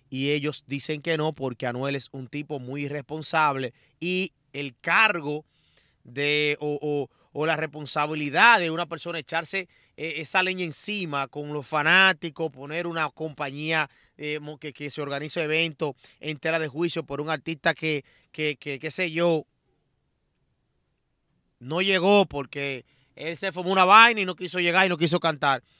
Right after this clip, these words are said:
Es muy complejo, eso le daña, eso, eso le jode el, el, el, ¿cómo se llama esto? El branding a cualquier empresa que monte eventos. Y esta empresa que dice que Anuel estaba en el recinto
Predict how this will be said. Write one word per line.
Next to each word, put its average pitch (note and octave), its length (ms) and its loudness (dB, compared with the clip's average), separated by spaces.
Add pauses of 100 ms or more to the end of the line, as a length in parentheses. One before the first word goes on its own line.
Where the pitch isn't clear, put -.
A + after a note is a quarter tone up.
(180)
Es C#3+ 240 -6
muy D3+ 260 -2
complejo, C#3+ 600 -4
eso D3+ 160 -8
le E3+ 100 -2
daña, F3 360 -2 (340)
eso, D3 340 -12
eso F3 240 -6
le G3 100 -8
jode G3 500 -4
el, E3 200 -4
el, D#3 180 -4
el, C#3 400 -8 (460)
¿cómo D3+ 160 -12
se F3+ 140 -6
llama E3+ 280 -4
esto? F3+ 300 -6
El D#3+ 140 -4
branding F#3 480 -2
a E3+ 100 0
cualquier D3 720 -4 (240)
empresa D3+ 680 -4
que C#3+ 160 -6
monte C#3+ 360 -4
eventos. G3 720 0 (1700)
Y D#3 160 -6
esta A3 180 2
empresa A#3+ 680 4 (340)
que F3 180 -2
dice F3+ 360 -2
que D#3+ 80 -2
Anuel D#3 160 0
estaba G3 280 4
en F#3+ 80 0
el F3+ 80 0
recinto F3+ 680 -4